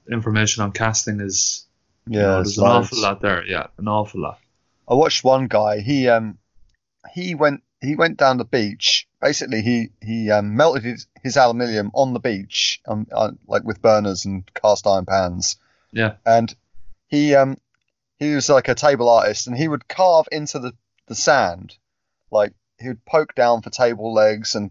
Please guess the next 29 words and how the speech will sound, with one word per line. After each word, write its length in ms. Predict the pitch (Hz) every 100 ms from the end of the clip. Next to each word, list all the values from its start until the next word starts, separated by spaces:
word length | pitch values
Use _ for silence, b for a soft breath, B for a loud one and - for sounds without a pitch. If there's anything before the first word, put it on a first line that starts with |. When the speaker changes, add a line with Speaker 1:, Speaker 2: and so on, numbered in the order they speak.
| -
Speaker 2:
and 160 | 117 110
then 140 | 113
make 180 | 131 -
these 180 | 120 104
intricate 460 | 135 120 - 117
shapes 400 | - 139 120 - 104
and 80 |
patterns 480 | 113 131 - 92 -
in 180 | 123 117
the 80 | 107
sand. 560 | - 120 87 101 98 - _ -
Speaker 1:
Cool. 260 | 143 131 113
Speaker 2:
And 80 | 123
then 120 | 147
just 260 | 147 - - _ - - _
cast 380 | - 180 156 -
his 140 | 120
aluminium 520 | 151 139 143 135 101 98
straight 380 | - - 147 127
on 80 | 123
the 80 |
beach 400 | 147 120 - -
and 60 | 110
then 160 | 120 117 -
dig 160 | 135
out 180 | 127 131
the 80 | 120
project 420 | - 135 139 113
afterwards. 540 | 139 139 165 185 -